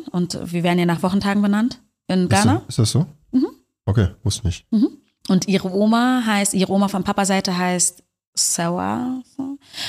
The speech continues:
Speaker 1: Und das heißt, sie heißt, äh, Nairobi Abena Sewa.
Speaker 2: Äh, Nairobi kann ich buchstabieren. Abena Sewa.
Speaker 1: Mhm.
Speaker 2: Buchstabier mal.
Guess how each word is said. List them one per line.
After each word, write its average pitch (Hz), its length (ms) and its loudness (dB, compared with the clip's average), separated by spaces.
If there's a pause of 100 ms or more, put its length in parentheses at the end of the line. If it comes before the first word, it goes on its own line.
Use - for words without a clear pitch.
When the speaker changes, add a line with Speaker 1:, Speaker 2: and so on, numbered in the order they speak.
(100)
Speaker 1:
Und 185 120 0
das 175 140 -2
heißt, 185 200 0
sie 175 100 -2
heißt, 175 360 -2
äh, 170 380 -2
Nairobi 214 680 2 (220)
Abena 185 580 0
Sewa. - 580 -2 (1300)
Speaker 2:
Äh, 98 200 4
Nairobi 110 680 4
kann 131 260 0
ich 127 100 0
buchstabieren. 131 840 0
Abena 113 380 2
Sewa. 110 540 0 (160)
Speaker 1:
Mhm. 262 60 2
Speaker 2:
Buchstabier 120 300 2
mal. 147 200 0